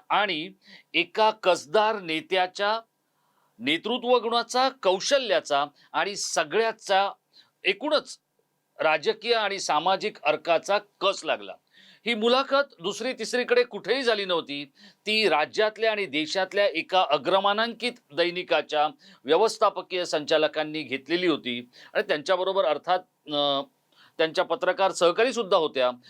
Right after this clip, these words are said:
पण ही मुलाखत होती देवेंद्र फडणवीस यांची.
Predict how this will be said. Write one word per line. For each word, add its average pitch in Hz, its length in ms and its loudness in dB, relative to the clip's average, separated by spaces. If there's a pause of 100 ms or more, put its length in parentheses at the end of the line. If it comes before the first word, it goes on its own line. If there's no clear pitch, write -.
(180)
पण 226 120 2
ही 226 120 -2
मुलाखत 208 480 0
होती 175 280 -10
देवेंद्र 156 500 0 (100)
फडणवीस 147 500 -2
यांची. 110 360 -4